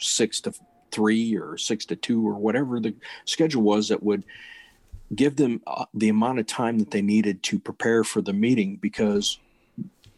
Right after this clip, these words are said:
as, like I said, as the information rises, they're looking, they're looking at an entire fleet at the group level, and they wanna know if parts that are coming in are bad, if the maintenance that is being performed is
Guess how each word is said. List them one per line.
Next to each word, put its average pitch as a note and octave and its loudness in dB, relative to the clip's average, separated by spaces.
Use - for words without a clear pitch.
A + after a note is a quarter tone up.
as, A#2+ 0
like A2+ -2
I - -14
said, - -4
as B2 0
the D3 0
information B2 -2
rises, G#2 -4
they're D#3 2
looking, C3+ 0
they're C3 -2
looking F3+ 0
at G2 -2
an F2+ -4
entire F#2 -4
fleet - -2
at G#2+ -6
the G2 -2
group G#2 0
level, - -6
and F#2+ -2
they G2+ 2
wanna D#3 2
know A2 2
if G2 -2
parts C3+ -2
that G2+ 0
are F2+ -4
coming G2 -4
in A2 0
are F2+ -6
bad, F2+ -2
if G2+ 0
the - -4
maintenance A#2 0
that F#2+ 0
is F2 -10
being G#2+ 0
performed A2 0
is G2 0